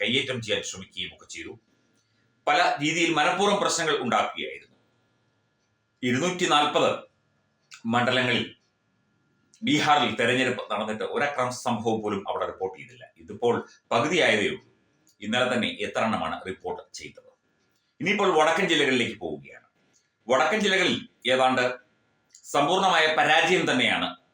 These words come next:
സി പി എമ്മിനെ അല്ലെങ്കിൽ ഇടതുപക്ഷത്തെ കാത്തിരിക്കുന്നത് എന്നുള്ളതാണ് റിപ്പോർട്ടുകൾ.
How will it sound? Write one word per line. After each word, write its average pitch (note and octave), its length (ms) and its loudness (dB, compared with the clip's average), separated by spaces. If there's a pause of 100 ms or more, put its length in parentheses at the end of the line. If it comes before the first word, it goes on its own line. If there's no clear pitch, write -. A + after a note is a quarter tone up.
(200)
സി D3 260 0
പി D#3+ 80 -4
എമ്മിനെ G#2 380 0
അല്ലെങ്കിൽ G2 340 -6
ഇടതുപക്ഷത്തെ G#2+ 640 -4
കാത്തിരിക്കുന്നത് G#2+ 800 0
എന്നുള്ളതാണ് F#2 560 -4
റിപ്പോർട്ടുകൾ. - 380 -20